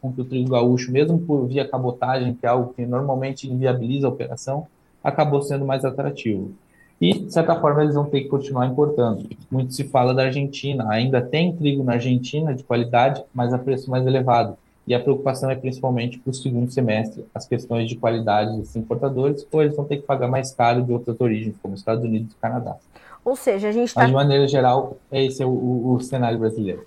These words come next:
Speaker 2: Ou seja, a gente tá competitivo, então, eh, Jonathan, e a gente tem visto, eh, preços que vão se desenhando, portanto, é, adequados pro, pro, pro vendedor. Ele tá fazendo bons negócios, portanto, apesar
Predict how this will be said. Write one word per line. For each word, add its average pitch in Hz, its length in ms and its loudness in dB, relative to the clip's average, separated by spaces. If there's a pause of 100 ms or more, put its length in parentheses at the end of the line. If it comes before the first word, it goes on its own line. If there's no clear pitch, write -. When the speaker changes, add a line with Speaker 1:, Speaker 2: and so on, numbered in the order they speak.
Speaker 2:
Ou 262 140 6
seja, 247 200 0
a 220 40 -2
gente 240 200 -4
tá 262 140 2
competitivo, 302 720 -4
então, 285 460 0 (200)
eh, 226 600 2
Jonathan, 214 360 -4
e 220 120 -2
a 233 40 0
gente 247 280 -6
tem 285 280 2
visto, 311 480 -4 (420)
eh, 214 340 8
preços 262 380 4
que - 140 -16
vão 277 160 4
se 269 80 -12
desenhando, 254 440 2
portanto, 311 800 0 (440)
é, 233 340 2
adequados 277 720 4
pro, 220 280 6
pro, 214 240 0
pro 208 180 -4
vendedor. 208 460 2
Ele 190 140 2
tá 240 200 4
fazendo 269 360 0
bons 240 280 2
negócios, 220 420 2
portanto, 254 360 0
apesar 247 480 2